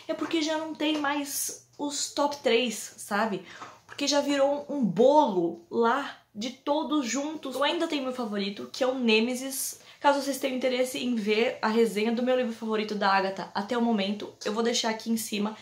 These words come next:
E eu tenho que confessar pra vocês que eu fiquei pensando e repensando e matutando aqui na minha cabeça se esse aqui bateu ou não bateu o Nêmesis. Não que isso seja uma competição, né? Porque eu acho que não cabe essa competição aqui,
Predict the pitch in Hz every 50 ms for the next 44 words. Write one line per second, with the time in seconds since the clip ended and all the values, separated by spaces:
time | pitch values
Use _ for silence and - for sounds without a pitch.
0 | - - - 240 254 247 247 - 285 285 277 254 - - 277 254 - - 277 311
1 | 349 339 - 302 254 226 - - - 190 185 180 180 175 170 165 180 180 - -
2 | 220 202 202 196 - - - 226 220 - 226 220 - - 226 226 240 233 - 240
3 | 226 208 202 - - - 208 202 202 196 185 175 - - - 226 220 214 214 214
4 | 214 202 196 180 - - - 214 208 214 208 202 175 175 175 - - - - -
5 | - 208 214 220 226 226 226 240 226 - - 269 277 277 262 220 208 208 208 226
6 | 214 202 190 185 185 185 175 190 233 226 214 208 - 196 180 - - - - -
7 | - - - - - 285 285 320 311 - 294 262 277 - - 247 247 254 - -
8 | 208 226 247 254 254 - 247 240 247 254 - - 233 240 240 240 240 233 240 -
9 | - 233 220 220 220 220 - - 226 233 226 196 165 160 233 240 262 262 254 254
10 | 233 240 233 226 - 214 - - 226 196 208 202 202 196 190 196 - - 214 208
11 | 208 - 190 190 202 - - - - 277 285 - 294 233 220 - - - - 190
12 | 196 196 196 208 220 220 - - 202 196 - - - - 220 202 196 185 180 170
13 | 165 - - - _ - 202 185 185 175 180 185 180 - - - - - 208 214
14 | 220 226 220 208 208 220 233 202 190 185 180 170 175 175 185 180 - 185 180 180
15 | 190 185 185 - - - 185 175 170 170 - - 262 262 247